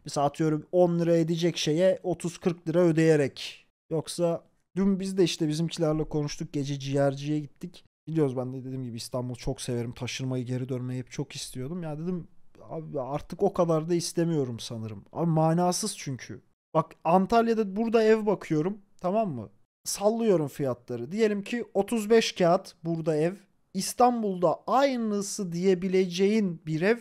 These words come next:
seksen bin lira falan. Ne oluyor abi yani?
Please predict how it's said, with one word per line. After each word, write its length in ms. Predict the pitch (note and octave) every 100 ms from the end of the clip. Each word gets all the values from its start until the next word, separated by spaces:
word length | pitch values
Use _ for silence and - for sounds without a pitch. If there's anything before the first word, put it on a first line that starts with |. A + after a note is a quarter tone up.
| - _ -
seksen 580 | - - G3+ - A3 G#3
bin 200 | F#3 C#3
lira 220 | A#2+ G#2+
falan. 320 | - B2 F#2+ - _
Ne 160 | D#3 F#3
oluyor 360 | C4+ B3 F#3 D3+
abi 200 | G3+ F3
yani? 460 | C#3+ C3+ D#3 D3+